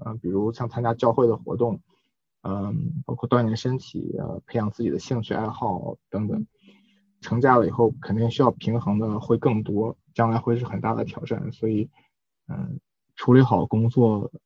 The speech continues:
Speaker 1: 的时间，嗯，是非常重要的。嗯。
Speaker 2: 嗯。那你可以分享一下，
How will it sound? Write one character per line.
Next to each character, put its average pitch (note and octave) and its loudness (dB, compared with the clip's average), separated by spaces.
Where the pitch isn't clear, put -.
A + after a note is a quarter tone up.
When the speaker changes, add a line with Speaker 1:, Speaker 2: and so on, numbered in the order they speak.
Speaker 1:
的 A2+ -4
时 - -4
间， A2 -2
嗯， A2+ -6
是 - -4
非 B2+ 6
常 G#2+ 0
重 A#2 0
要 A2+ -4
的。 - -12
嗯。 - -12
Speaker 2:
嗯。 G3 -2
那 B3+ 4
你 A3+ 2
可 G#3 0
以 A3 2
分 D4+ -2
享 G3 0
一 - -2
下， G#3 0